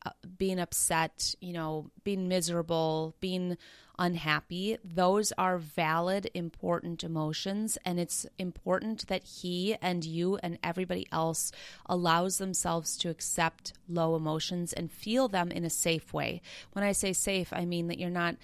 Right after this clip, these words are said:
yelling and screaming and hitting people and throwing stuff and having a rage attack, but you're just bluesy and sad or upset. It's okay for anybody to feel upset.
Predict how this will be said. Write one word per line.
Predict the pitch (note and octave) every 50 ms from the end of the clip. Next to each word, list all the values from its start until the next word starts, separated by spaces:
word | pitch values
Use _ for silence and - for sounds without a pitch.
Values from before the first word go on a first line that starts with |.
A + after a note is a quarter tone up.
| - - - - -
yelling | G3+ G#3 G3+ G3+ G3 F#3+ F#3
and | F3+ F3 E3+
screaming | - - - G3 G3 F#3+ F#3 F3+ F3+
and | F3 E3+ E3+
hitting | E3 - G#3 G3 G3 F#3 F3+
people | E3 - F3 E3+ - F3 F3
and | E3+ E3+ D#3+
throwing | - F3+ F3+ F3+ F3+ F3+ F3
stuff | E3 - - F3 E3+ E3 D#3+ -
and | E3+ E3 D#3+
having | E3+ E3 D#3+ E3+ E3 E3
a | D#3+
rage | D3+ D#3+ F3 F3 F3 E3+ - -
attack, | - - - - - - D3+ D3+ E3 A3+ C#4+ - - - - - - - - - - - - - -
but | G3 F#3
you're | F3+ F#3 F3
just | D#3+ - G3 F#3 F3+ F3+ - - -
bluesy | - E3+ F3+ F3+ F#3 E3 D#3+ F3 E3 D#3 D#3 -
and | - E3+ D#3+
sad | - - - E3+ E3 D#3+ D#3+ D#3+ D#3+ - -
or | - E3+ E3
upset. | D#3 - - - - - E3 - - - - - - -
It's | F#3+ - - -
okay | F#3+ F#3+ F#3+ F#3+ - - - G3+ G#3 F3 D#3+ D#3 D#3 D#3+ - - - - -
for | - F#3+ -
anybody | F3+ F#3 G#3+ A3 G3 F3+ E3+ E3 E3
to | E3 E3+
feel | - - - - G3 F#3 E3+ E3 E3 E3 F3 - - - _ - -
upset. | E3+ - - - A#3 E3+ - - - -